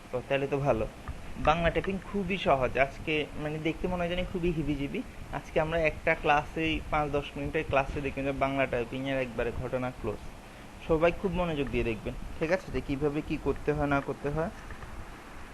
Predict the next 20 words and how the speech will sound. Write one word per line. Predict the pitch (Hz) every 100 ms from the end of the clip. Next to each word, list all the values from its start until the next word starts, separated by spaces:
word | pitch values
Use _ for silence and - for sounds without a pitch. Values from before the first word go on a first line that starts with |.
| - - - - - - - - - - - - - - - - - - - - - - - - - - - - -
দেখেন, | 147 151 - - -
প্রথম | 185 185 202
কথা | 208
হচ্ছে | 208 - 214
এই | 170 143
বাংলা | 190 202 190
টাইপিং | 180 170 190
করার | 185 180 170
জন্য | 185 190
আমাদের | 151 156 165
একটা | 165 180
সফটওয়্যার | - 139 - 139 127
লাগে। | 110 117 -
সফটওয়্যারটার | 135 - 165 156 - 170 170
নাম | 143 147
হচ্ছে | 156 - 175
বিজয় | 165 151 143
বায়ান্ন, | 123 120 123 110 - - -
মনে | 143 165
থাকবে? | 196 175